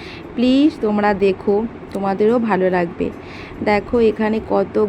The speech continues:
গাছ, এই যে আমি একটা লেবু গাছ লাগিয়েছি, পোকায় খেয়ে নিয়েছে।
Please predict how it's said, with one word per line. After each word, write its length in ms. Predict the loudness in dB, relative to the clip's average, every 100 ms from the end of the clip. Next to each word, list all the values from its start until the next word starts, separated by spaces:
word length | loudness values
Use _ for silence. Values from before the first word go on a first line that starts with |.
| 2
গাছ, 460 | 2 4 2 2
এই 120 | 0
যে 140 | 0 0
আমি 200 | -2 -2
একটা 240 | -4 -2
লেবু 300 | 4 4 4
গাছ 240 | 2 0 0
লাগিয়েছি, 680 | 0 0 2 2 2 -2 -4 -2
পোকায় 340 | -2 0 0
খেয়ে 280 | 0 2 2
নিয়েছে। 540 | 0 -2 -4 -2 -2